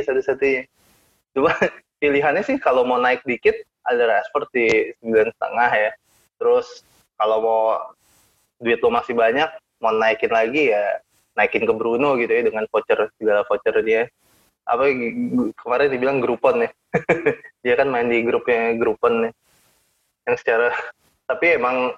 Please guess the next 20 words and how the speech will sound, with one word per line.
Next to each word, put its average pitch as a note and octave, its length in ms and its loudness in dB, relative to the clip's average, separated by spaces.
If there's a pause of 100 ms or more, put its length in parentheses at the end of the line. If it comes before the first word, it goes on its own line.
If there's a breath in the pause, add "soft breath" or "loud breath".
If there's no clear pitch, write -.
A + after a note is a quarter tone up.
(160)
bener A#2+ 320 0
kata A#2 240 0
Daeng C3+ 240 2
sih C3+ 160 -2
tadi, B2+ 240 0
secara - 240 0
permainan A#2 560 0 (160)
M G#2+ 80 0
U B2 160 4
emang G#2+ 220 0 (180)
masih A2 240 -2
jauh A2 240 0
lah A#2+ 80 0
dari, G#2 400 0 (320)
dari G#2 80 2
bagus. G#2 400 0 (960)
Jadi A2+ 240 0
agak-agak G#2+ 720 0
males C3 320 0
emang, A#2 320 -2